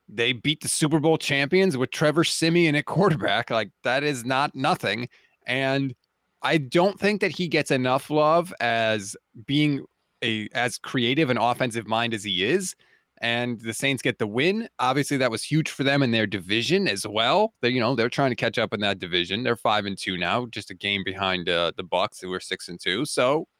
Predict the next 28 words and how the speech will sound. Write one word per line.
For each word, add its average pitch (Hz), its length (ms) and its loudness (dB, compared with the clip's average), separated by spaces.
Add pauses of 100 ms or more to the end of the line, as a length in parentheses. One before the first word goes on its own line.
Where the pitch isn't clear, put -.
(120)
I, 123 280 0
I 131 40 -2
don't 135 140 0
know 135 180 2
that 113 140 -10
they're 135 100 0
gonna 131 240 0
win 202 260 2
now. 170 340 2
We'll 131 200 -2
see 147 180 -2
what 135 120 4
happens 131 240 0
with 127 100 -2
Taysom 131 380 0
Hill, 202 260 6
but 139 260 4 (600)
Sean 143 300 0
Payton's 185 280 2
got 151 220 2
the 175 60 -4
Saints 196 340 2
in 196 80 6
a 185 60 6
position 170 440 2
to 180 60 6
be 180 120 6
relevant. 156 480 4